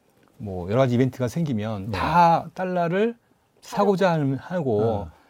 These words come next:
Speaker 1: 달-, 원화를, 달러를 팔려고 하는 사람들은 없을 때
Speaker 2: 네.
Speaker 1: 이럴 때 문제가
Speaker 2: 어.
Speaker 1: 생기게 되겠죠.
Speaker 2: 예, 예.
Speaker 1: 이럴 때 외환 보유고가,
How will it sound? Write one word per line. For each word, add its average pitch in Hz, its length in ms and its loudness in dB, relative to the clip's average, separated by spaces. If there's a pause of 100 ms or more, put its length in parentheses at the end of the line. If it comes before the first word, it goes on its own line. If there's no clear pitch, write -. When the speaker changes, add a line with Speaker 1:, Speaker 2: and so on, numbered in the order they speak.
(140)
Speaker 1:
달-, 202 320 2
원화를, 151 720 4 (340)
달러를 196 300 4
팔려고 180 640 -2
하는 165 140 -4
사람들은 131 540 -4
없을 127 420 -4
때 87 340 -10 (120)
Speaker 2:
네. 101 180 -4
Speaker 1:
이럴 135 200 4
때 143 80 0
문제가 110 300 0
Speaker 2:
어. - 20 -2
Speaker 1:
생기게 117 400 -6
되겠죠. 92 560 -12
Speaker 2:
예, 101 220 -2
예. 82 60 -6
Speaker 1:
이럴 214 280 6
때 220 220 6
외환 147 400 4
보유고가, 120 540 -2